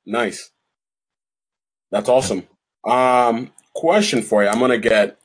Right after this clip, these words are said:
uh, bro science on you for a second. <laughs> So what, so what, uh, what age do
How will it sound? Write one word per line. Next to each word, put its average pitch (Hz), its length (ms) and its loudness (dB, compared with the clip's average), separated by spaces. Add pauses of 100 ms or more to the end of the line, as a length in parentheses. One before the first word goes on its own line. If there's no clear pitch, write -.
(120)
uh, 98 340 2
bro 113 280 2
science 110 540 -2
on 95 220 -4
you 90 120 -6
for 92 180 -8
a 90 60 -8
second. 87 460 -6 (140)
<laughs> 131 60 -2 (1080)
So 123 120 -2
what, 143 180 4
so 151 200 4
what, 147 260 4
uh, 127 280 4
what 143 200 2
age 151 300 2
do 131 180 -10